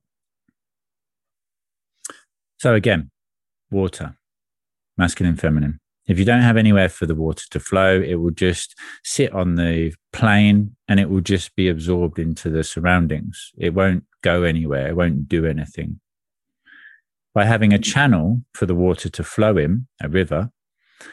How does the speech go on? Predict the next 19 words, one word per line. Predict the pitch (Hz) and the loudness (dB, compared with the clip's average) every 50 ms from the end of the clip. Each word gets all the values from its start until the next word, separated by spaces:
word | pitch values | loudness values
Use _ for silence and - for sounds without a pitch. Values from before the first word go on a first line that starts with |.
| - - _ _ _ _ _ _ | -20 -20 _ _ _ _ _ _
the | - 110 | 0 2
water | 113 127 135 135 131 - - | 4 4 4 2 2 -2 -4
can | - 120 110 | -2 0 2
then | 107 104 101 | 2 2 2
flow | 98 - - 110 101 95 | 0 0 0 0 2 2
towards | 90 - - 95 92 92 92 82 | 0 -2 -6 -6 -4 -4 -4 -4
a | 87 82 | -4 -6
certain | - - 90 80 - - 82 | -4 -2 -2 -2 -2 -4 -4
destination, | 78 85 80 - - - 98 107 113 107 - - - 67 67 _ _ | -4 -4 -4 -4 -2 0 2 2 2 2 0 -4 -12 -14 -16 _ _
back | - - - _ | -12 -12 -12 _
to | - - 73 | -14 -12 -8
the | 73 73 87 | -4 0 0
ocean. | 104 113 101 - - - - - - _ _ _ _ _ _ _ _ - - - - - - _ _ _ _ - | 0 0 0 -4 -10 -14 -16 -16 -16 _ _ _ _ _ _ _ _ -20 -20 -20 -20 -20 -20 _ _ _ _ -2
If | 147 110 | -2 2
you | 113 127 127 123 | 4 4 4 4
pictured | 117 - 143 131 - - - - 104 92 | 4 2 0 0 -2 -2 -4 -2 0 2
it | 98 98 92 | 2 0 0
as | 95 95 92 95 | -2 -4 -4 0
though | 95 98 95 95 92 92 92 92 | 0 2 2 2 2 2 2 0